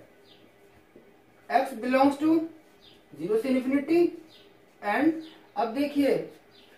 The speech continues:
ये क्या है, log E X belongs to, इसका मतलब क्या है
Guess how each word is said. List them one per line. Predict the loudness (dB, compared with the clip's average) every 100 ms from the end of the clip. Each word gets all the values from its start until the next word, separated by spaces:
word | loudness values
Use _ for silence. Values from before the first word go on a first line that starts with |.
| _ _ _ _ _ -14
ये | -10 -8
क्या | 2 4
है, | 8 8 6 -4 -6
log | 2 2 2
E | 0
X | -2 -2 0
belongs | 2 2
to, | 0 -4 -4
इसका | -6 2 4
मतलब | 4 6 6 8
क्या | 4 8
है | 8